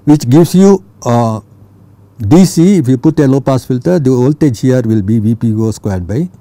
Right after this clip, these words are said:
twenty, because sin squared omega t is one minus cos two omega t by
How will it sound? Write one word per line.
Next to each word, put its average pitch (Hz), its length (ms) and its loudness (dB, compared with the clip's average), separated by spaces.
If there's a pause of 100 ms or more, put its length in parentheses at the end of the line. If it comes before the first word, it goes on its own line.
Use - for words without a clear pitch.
(260)
twenty, 90 340 -8 (100)
because 101 460 -8 (300)
sin 127 240 -2
squared 135 260 -2
omega 113 380 -2
t 147 240 -2
is 107 320 -6
one 131 260 -2
minus 107 600 -6 (720)
cos 98 520 -10 (600)
two 147 260 2
omega 90 380 -4
t 104 300 -6 (300)
by 90 320 -10